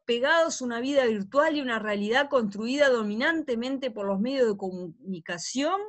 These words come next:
o en los espacios virtuales. Hay que buscar en esos mismos medios formas alternativas de construir la realidad y de ofrecer resistencia desde pluralidad de visiones.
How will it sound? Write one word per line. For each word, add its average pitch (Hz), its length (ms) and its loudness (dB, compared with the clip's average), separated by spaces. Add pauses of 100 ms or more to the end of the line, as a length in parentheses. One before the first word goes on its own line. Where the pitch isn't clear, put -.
o 220 100 -2
en 220 80 0
los 208 140 -6
espacios 247 480 -2
virtuales. 175 800 -6 (440)
Hay 294 200 0
que 320 100 -2
buscar 302 440 0
en 285 140 -4
esos 240 280 -4
mismos 262 420 2
medios 320 540 -2
formas 339 560 -2
alternativas 202 760 -4
de 214 120 -2
construir 208 420 -6
la 247 140 -2
realidad 202 600 -2 (540)
y 226 140 0
de 247 80 4
ofrecer 240 420 0
resistencia 349 880 -4
desde 214 400 0 (100)
pluralidad 277 840 0
de 233 140 0
visiones. 196 840 -6